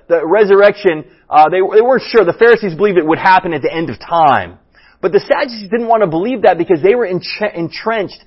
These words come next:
in the power structures of society. They had the wealth. And a resurrection would mean a new change in reality. And so Jesus, he references the passage in Exodus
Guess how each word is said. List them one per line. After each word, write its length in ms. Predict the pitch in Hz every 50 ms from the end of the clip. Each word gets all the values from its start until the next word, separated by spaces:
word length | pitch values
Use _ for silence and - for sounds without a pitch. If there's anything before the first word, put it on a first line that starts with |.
| _ _ _
in 140 | - 175 175
the 80 | 170 -
power 380 | - - - 214 240 233 220
structures 460 | - - - 175 160 - - 156 127
of 100 | 156 139
society. 600 | - - 135 - - 208 208 226 226 202 147 120
They 200 | 123 196 214 214
had 280 | 202 190 214 214 196 160
the 80 | 175 170
wealth. 460 | 151 143 185 214 214 170 123 110 - _ _ _ _ _ _ _ _ _ _ _ _ _ _ -
And 160 | - 196 208
a 60 | 202 190 202
resurrection 680 | 247 254 185 180 190 185 240 269 254 - - 226 208 196
would 100 | 190 165
mean 460 | 180 196 202 196 196 190 190 185 180 _ _ _ _ -
a 120 | 185 196
new 280 | 185 185 202 226 247 226
change 480 | - - - - 226 220 226 220 196 160
in 120 | 185 180 175
reality. 720 | 175 170 165 160 165 175 180 175 165 143 127 104 87 - _ _ _ _ _ _ _ _ _ _ _ _ _ _ _ _ _ _ _ _ _ -
And 100 | - 147
so 160 | - 226 202
Jesus, 520 | 170 131 170 269 302 294 240 277 247 - - -
he 380 | 240 247 240 233 202 - _ -
references 960 | - 202 - 220 - 233 240 208 - - 202 165 135 117 - - - - _ _ _ _ _ _ _ _ _ _ _ _ _ _ _ _ _ _ _ _ _ _ _ _ _ _ _ _ _ _ _ _ _
the 80 | - 156
passage 540 | - - 214 240 247 214 - 208 175 147 160
in 300 | 175 165 160 - - _
Exodus 520 | - 220 220 - - 214 180 160 135 113